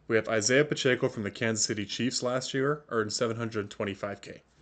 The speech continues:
I'm just gonna go down a list of the past ten or eleven. Twenty twenty-two had Cam Akers making one point one million for the Rams. Twenty-one had Leonard Fournette making two million for the Tampa Bay Buccaneers. Twenty twenty,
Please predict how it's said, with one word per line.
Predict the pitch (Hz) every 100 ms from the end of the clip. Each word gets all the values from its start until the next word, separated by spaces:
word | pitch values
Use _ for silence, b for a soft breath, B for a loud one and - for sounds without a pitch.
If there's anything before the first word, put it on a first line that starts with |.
| b b b -
I'm | 107
just | 104
gonna | 117
go | 104 113
down | 117 113
a | 110
list | 110 -
of | 101
the | 104
past | 110 104 -
ten | - 104
or | 95
eleven. | 95 101 - - B B B B _
Twenty | - 123
twenty-two | 117 123 107 - 156 180
had | 151 110 -
Cam | 139 135
Akers | 127 131 139 113
making | 113 104 104
one | 104 120
point | 131 123 117
one | 110 113 110
million | 104 104 101
for | 101
the | 95
Rams. | 101 107 123 175 - b b b b b -
Twenty-one | 127 113 104 110 127
had | 139 120
Leonard | 101 107 107
Fournette | 101 110 101 107 -
making | 107 101 98 95
two | - 110
million | 104 101 101 101
for | -
the | 98
Tampa | 104 95 -
Bay | 98
Buccaneers. | 87 98 - 95 120 139 - - B B B B B _
Twenty | - 117 98
twenty, | - 135 135 156